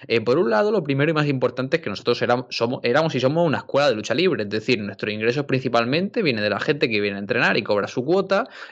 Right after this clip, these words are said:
Y además celebramos espectáculos, obviamente, intentando que dé algún tipo de beneficio. Nadie hace un espectáculo de lucha libre <laughs> queriendo que, que solo dé pérdidas, ¿no? Entonces, al ser una escuela de lucha libre, teníamos que tener en cuenta muchos factores. Teníamos que tener en cuenta,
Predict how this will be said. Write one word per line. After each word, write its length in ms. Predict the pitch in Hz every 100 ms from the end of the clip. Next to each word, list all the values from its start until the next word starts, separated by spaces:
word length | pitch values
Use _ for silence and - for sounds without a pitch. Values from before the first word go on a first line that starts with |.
| -
Y 160 | 151 185
además 340 | 120 104 120
celebramos 360 | 147 117 104 113
espectáculos, 600 | 113 110 143 147 165 170
obviamente, 640 | 117 110 110 120 123 170 196 -
intentando 580 | - 107 104 98 98 120
que 120 | 117
dé 80 | 98
algún 240 | 107 110 98
tipo 240 | 104 135
de 80 | 120
beneficio. 600 | 101 95 202 214 208 101
Nadie 200 | 113 117
hace 140 | 117
un 60 | 117
espectáculo 560 | 107 107 123 123 120
de 100 | 110
lucha 260 | 107 123 113
libre 380 | 120 135 156 - -
<laughs> 180 | 190 -
queriendo 540 | 139 113 127 127 151
que, 340 | 139 113 110 101
que 120 | 143
solo 260 | - 127
dé 160 | 131 104
pérdidas, 460 | 98 120 98 92 120
¿no? 160 | 165 - - -
Entonces, 280 | 120 123
al 60 | 107
ser 140 | 165
una 100 | 196
escuela 220 | 240 - 208
de 80 | 202
lucha 260 | 196 190 185
libre, 420 | 196 185 147 170 - - -
teníamos 300 | 120 131 156
que 80 | 131
tener 200 | 127 135
en 100 | 127
cuenta 280 | 127 127
muchos 260 | 131 107 -
factores. 480 | - - 190 202 139
Teníamos 280 | - 107 110
que 100 | 107
tener 160 | 104
en 80 | 104
cuenta, 380 | 101 104 104